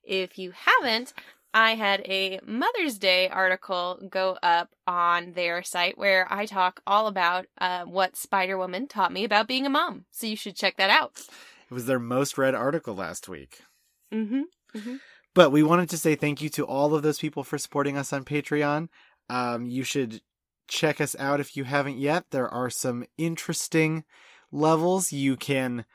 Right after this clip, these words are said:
Speaker 2: not only have your name read out, but you can also suggest future crossovers to go into the voting polls, or even force us against our will to do a crossover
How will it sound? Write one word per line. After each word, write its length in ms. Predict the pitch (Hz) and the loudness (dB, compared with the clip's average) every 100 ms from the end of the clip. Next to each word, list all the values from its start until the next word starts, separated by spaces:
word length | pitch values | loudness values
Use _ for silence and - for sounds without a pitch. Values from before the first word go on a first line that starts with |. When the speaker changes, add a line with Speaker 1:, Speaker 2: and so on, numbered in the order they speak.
| _ - - - _ | _ -20 -20 -20 _
Speaker 2:
not 260 | 156 165 165 | 4 4 4
only 300 | 156 156 151 | 0 0 0
have 220 | 143 143 | 2 2
your 140 | 135 135 | 2 0
name 380 | 156 180 180 | 2 0 2
read 160 | 175 170 | 2 2
out, 220 | 175 175 | 2 0
but 100 | 160 | -2
you 100 | 147 | -2
can 140 | 139 139 | -2 -4
also 580 | 135 131 135 117 113 - | -4 -2 -2 -2 -4 -6
suggest 920 | - - 131 117 - 151 156 - - | -6 -4 -6 -6 -4 0 0 -2 -8
future 380 | - 160 165 156 | -8 -6 -4 -4
crossovers 680 | - 151 147 160 147 151 - | 0 2 2 2 0 -2 -4
to 80 | 131 | -4
go 200 | 135 135 | -2 -2
into 280 | 135 - 127 | -2 -4 -4
the 100 | 110 | -4
voting 480 | 113 165 170 165 | 2 4 4 0
polls, 540 | 156 170 165 160 165 - - - - _ | -2 2 4 4 2 -4 -12 -20 -20 _
or 240 | 160 185 | 4 4
even 400 | - 196 180 175 | 2 2 2 2
force 600 | - - - 180 214 202 | -2 -10 0 4 4 4
us 220 | 208 196 - | 2 2 0
against 580 | 147 131 156 175 190 - | -4 -2 4 4 2 -4
our 200 | 151 156 | 0 2
will 580 | 143 123 135 127 104 107 - - - _ - | 2 2 2 2 0 -6 -12 -20 -20 _ -10
to 140 | 131 | -10
do 480 | 104 - 139 156 160 | -10 -4 4 6 6
a 100 | 143 | 4
crossover 880 | - 131 120 - 107 98 98 98 | -2 -2 0 -2 -4 -4 -2 -4